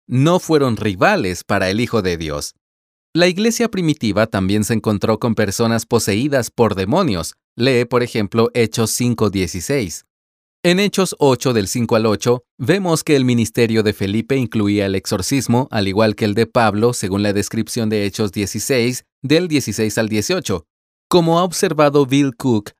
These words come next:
aquellos que encontraron resistencia demoníaca, ya sea persecución, posesión demoníaca o magia,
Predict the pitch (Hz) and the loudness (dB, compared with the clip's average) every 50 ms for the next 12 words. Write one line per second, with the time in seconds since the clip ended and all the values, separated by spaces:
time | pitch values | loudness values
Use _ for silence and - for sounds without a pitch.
0 | _ - 139 139 131 - 202 208 202 190 196 185 - - 190 180 165 - 160 151 | _ -2 -2 -2 0 0 0 0 2 2 0 0 0 0 -2 -2 0 0 0 2
1 | - 151 147 139 143 143 139 139 135 - - 120 - - 131 127 127 - 131 117 | 2 2 2 4 2 2 2 0 -2 -2 -4 -6 -4 -2 -2 -2 0 0 0 0
2 | 107 113 104 101 101 104 113 117 104 92 92 - 104 98 101 - _ - 104 101 | 0 0 0 0 0 0 0 0 -2 -2 -4 -4 -4 -4 -4 -6 _ -4 -2 -2
3 | 95 - - 107 98 98 - - 104 101 - - 107 - 107 101 - - 123 117 | -2 -2 -2 -2 -2 -2 -2 -4 -4 -4 -4 -8 -8 -8 -6 -6 -4 -4 -2 -2
4 | 113 110 113 107 - - 117 110 - 101 - - 110 110 107 104 98 92 98 113 | -2 -2 -2 -2 -2 -2 -2 0 -2 -4 -4 -2 -2 -2 -2 -2 -2 -2 -2 0
5 | 120 113 95 90 - - 101 104 - 101 98 107 123 131 123 113 - 110 107 107 | 0 0 -2 -4 -4 -2 -4 -2 -2 -2 0 0 0 0 -2 -2 -2 -2 -2 -2
6 | 107 - | -2 -4